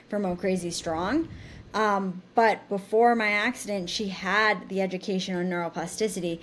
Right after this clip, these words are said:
and that played a huge role. So all these different aspects, they're the heroes.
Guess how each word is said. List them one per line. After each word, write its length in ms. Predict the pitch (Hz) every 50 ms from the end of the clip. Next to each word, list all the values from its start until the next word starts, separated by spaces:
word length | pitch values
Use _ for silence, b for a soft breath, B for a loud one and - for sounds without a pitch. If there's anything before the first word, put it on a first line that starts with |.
| B B B B
and 160 | B 180 208 214
that 200 | 202 202 - -
played 160 | 220 202 185
a 120 | 170 170
huge 840 | 165 - - - - - - 277 294 285 269 240 208 185 165 147 165
role. 420 | 156 170 170 165 147 120 - B B B B B B
So 360 | - - 240 226 214 190 - -
all 240 | - 214 226 247 254
these 220 | 277 285 285 262
different 340 | 247 254 240 240 233 208 -
aspects, 840 | 170 165 165 185 190 - - 262 262 285 330 330 - - - - - - b b b b b -
they're 300 | 185 180 233 311 440 440
the 100 | 339 269
heroes. 720 | 233 - 240 240 214 180 - - - - - - - -